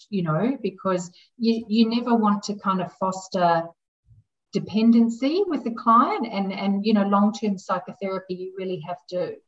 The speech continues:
constantly review and make sure, is this what the client needs, um, or am I, you know, over-attached to this person, or what's going on? Um, and so, you know, I guess th-,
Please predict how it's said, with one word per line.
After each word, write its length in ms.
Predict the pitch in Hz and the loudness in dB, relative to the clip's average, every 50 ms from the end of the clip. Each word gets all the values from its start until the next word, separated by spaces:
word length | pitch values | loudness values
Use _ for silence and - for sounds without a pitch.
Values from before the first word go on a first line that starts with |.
| _ _ _ - | _ _ _ -8
constantly 760 | - 190 175 175 - 190 - - 175 170 170 175 175 175 175 _ _ _ _ _ | -6 -6 -6 -6 -10 -16 -14 -10 -8 -6 -6 -6 -8 -10 -14 _ _ _ _ _
review 720 | - 185 175 165 170 220 247 269 277 277 277 277 277 269 240 | -4 -2 -2 0 2 2 4 4 4 4 2 2 2 0 -2
and 340 | - - 175 175 175 180 175 | -2 -2 -2 -2 -2 -4 -4
make 180 | 185 190 - | -6 -6 -8
sure, 280 | - - - 180 185 - | -8 -6 -4 -2 -2 -2
is 240 | 185 170 160 - - | -4 -6 -6 -6 -6
this 400 | 196 196 196 - - - - _ _ _ _ _ _ - | -6 -6 -6 -8 -14 -18 -20 _ _ _ _ _ _ -4
what 280 | 190 - - - - - _ - - - | -4 -4 -4 -6 -10 -18 _ -20 -18 -12
the 60 | - - | -12 -10
client 480 | - - 190 185 196 226 233 233 226 | -8 -2 2 4 4 4 4 2 2
needs, 520 | 220 262 302 359 440 453 - - - - _ - - | 0 0 -2 -2 -6 -10 -12 -20 -20 -20 _ -6 -2
um, 520 | 180 180 180 175 175 180 175 175 180 - | -2 0 0 0 -2 -2 -4 -6 -8 -8
or 540 | - 180 175 175 175 175 175 180 185 - - | -6 -4 -4 -2 0 0 0 0 -2 -2 -2
am 140 | 175 175 175 | -2 -2 0
I, 420 | - 202 202 190 190 196 196 185 185 | 0 0 2 2 2 0 -2 -4 -2
you 100 | 202 208 | -2 -2
know, 120 | 180 175 - - | -2 -2 -2 0
over-attached 720 | 190 190 185 190 185 175 175 175 - 302 330 330 - - - | 0 0 0 0 -2 -4 -4 -2 -4 -4 -4 -4 -6 -8 -6
to 80 | 240 | -4
this 200 | 220 226 226 - | -4 -4 -4 -4
person, 400 | - 240 247 247 - - 233 214 | -2 -2 -2 -2 -2 -4 -2 -2
or 120 | 185 175 190 | -2 0 0
what's 220 | 214 220 214 - | -2 -2 -4 -4
going 300 | - 220 208 202 196 202 | -4 -2 -2 0 2 4
on? 260 | 202 208 233 233 233 - - - - - _ _ - | 4 4 4 2 -4 -8 -14 -20 -20 -20 _ _ 0
Um, 580 | - 196 196 190 190 190 185 185 185 185 - - _ _ - | 2 4 4 4 4 2 0 -6 -8 -10 -16 -20 _ _ 2
and 260 | 214 208 208 202 202 | 4 6 6 6 4
so, 260 | - - 214 208 208 202 196 190 196 196 180 - - - - | 2 2 4 4 4 4 2 0 -2 -4 -4 -8 -12 -10 -2
you 160 | 226 233 226 | 4 6 6
know, 360 | 202 180 170 170 180 185 202 - - _ _ _ _ _ _ - | 6 6 4 2 0 -2 -6 -8 -12 _ _ _ _ _ _ 2
I 100 | 208 208 | 2 2
guess 460 | 208 240 240 233 233 - - - _ _ _ _ - | 4 4 2 2 0 -4 -10 -20 _ _ _ _ -16
th-, 120 | - - | -14 -14